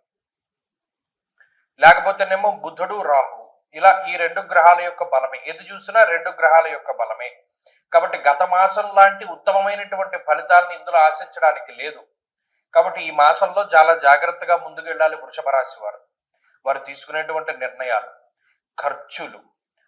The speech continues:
కుటుంబ వ్యవహార శైలి, మాట మాట్లాడేటువంటి తీరు,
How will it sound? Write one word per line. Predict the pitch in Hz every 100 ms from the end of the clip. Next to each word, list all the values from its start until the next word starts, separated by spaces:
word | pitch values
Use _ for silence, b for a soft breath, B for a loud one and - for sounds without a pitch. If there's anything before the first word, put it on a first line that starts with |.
| _ -
కుటుంబ | - 185 185
వ్యవహార | 175 170 135 139 143 160
శైలి, | 151 - 143 151 156 120 _ _ _
మాట | 127 135 160 185
మాట్లాడేటువంటి | 151 147 156 170 170 170 165 156 156
తీరు, | - _ 156 233 147